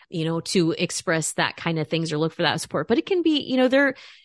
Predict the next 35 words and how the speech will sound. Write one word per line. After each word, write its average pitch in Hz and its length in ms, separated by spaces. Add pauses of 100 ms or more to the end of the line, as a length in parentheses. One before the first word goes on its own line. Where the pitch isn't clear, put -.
(160)
most 254 460
people 269 300
dealing 220 420
with 220 160
that 220 180
kind 214 160
of 202 80
diagnosis 202 560
are 180 160
pretty 247 500
overwhelmed 175 800 (440)
and 214 180
they're 220 160
feeling 254 640
really 196 440
guilty 165 760
a 165 80
lot 156 300
of 143 100
the 147 80
time 147 480 (320)
that, 143 460 (140)
that 147 240 (220)
they're 156 240 (440)
putting 196 340
you 165 160
through 156 320
this, 156 320
because 160 560 (460)
ultimately 226 640
it, 190 100
it 180 240
does 196 240
affect 226 400
everybody, 208 840